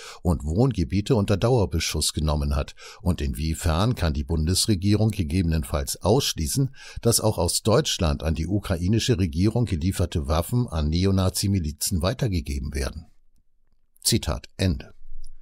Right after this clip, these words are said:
Die lapidare Antwort der Bundesregierung auf die Frage der Bundestagsabgeordneten Sevim Dagdelen und Obfrau im Auswärtigen Ausschuss während der Fragestunde im Deutschen Bundestag am vierzehnten Juni zweitausenddreiundzwanzig lautet:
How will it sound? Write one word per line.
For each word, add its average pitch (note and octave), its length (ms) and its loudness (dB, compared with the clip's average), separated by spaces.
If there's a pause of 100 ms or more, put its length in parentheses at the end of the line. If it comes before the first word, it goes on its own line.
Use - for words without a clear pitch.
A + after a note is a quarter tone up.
(880)
Die A2+ 180 6
lapidare A#2 540 6
Antwort A#2 400 4
der G2 80 4
Bundesregierung G2 880 2
auf D#2+ 120 -2
die F#2 120 -2
Frage F2+ 360 0
der E2 120 0
Bundestagsabgeordneten F#2 1500 0
Sevim D2 480 -2
Dagdelen E2+ 580 0
und C#2+ 300 -6
Obfrau E2 480 -2
im D#2 80 -4
Auswärtigen D#2+ 580 -4
Ausschuss F2 580 0
während D2 280 -2
der C#2+ 80 -2
Fragestunde E2+ 720 0
im D2 80 0
Deutschen D2+ 400 -2
Bundestag E2+ 560 -2
am D2+ 100 -2
vierzehnten E2 560 -2
Juni E2 400 0
zweitausenddreiundzwanzig D#2 1400 -2
lautet: D#2+ 480 -2